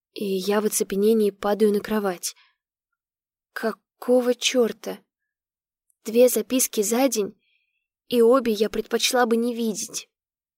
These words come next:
Твою мать! Я разрываю ее на клочки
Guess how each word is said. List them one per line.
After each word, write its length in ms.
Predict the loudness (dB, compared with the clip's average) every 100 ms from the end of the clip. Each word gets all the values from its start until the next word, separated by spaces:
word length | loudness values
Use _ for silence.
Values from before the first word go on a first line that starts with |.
| _ _ _
Твою 420 | -8 -4 -2 -2
мать! 440 | -2 -4 -4 -8 -12 _ _ _ _ _
Я 220 | 0 2
разрываю 500 | 2 0 2 2 2
ее 160 | 2 0
на 120 | -2
клочки 580 | -4 -4 -4 -2 -4